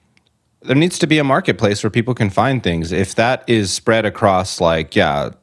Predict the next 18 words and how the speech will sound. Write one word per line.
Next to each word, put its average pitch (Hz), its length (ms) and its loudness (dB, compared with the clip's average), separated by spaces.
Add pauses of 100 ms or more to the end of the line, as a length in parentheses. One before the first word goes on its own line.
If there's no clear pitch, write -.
a - 120 0
thousand 98 500 0
different 90 360 -2
websites, 80 720 -2 (480)
um, 80 380 -2
and 87 140 -2
apps, 95 400 -4
that's 107 200 0
gonna 120 200 0
be 98 180 0
pretty 120 380 -2
hard 90 540 -2
to, 80 340 -2
uh, 69 260 0
to - 160 -10
find 101 460 0
things. 95 500 0
And 80 380 -4